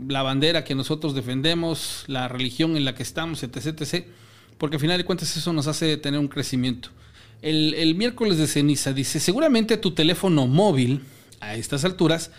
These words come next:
se ha inundado con imágenes como las que han ocupado para precisamente la publicación de la que, de la cual estoy leyendo.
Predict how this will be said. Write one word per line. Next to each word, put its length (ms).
se 120
ha 40
inundado 360
con 120
imágenes 500
como 180
las 160
que 100
han 80
ocupado 460
para 320
precisamente 600
la 100
publicación 500
de 80
la 100
que, 140
de 420
la 140
cual 120
estoy 220
leyendo. 480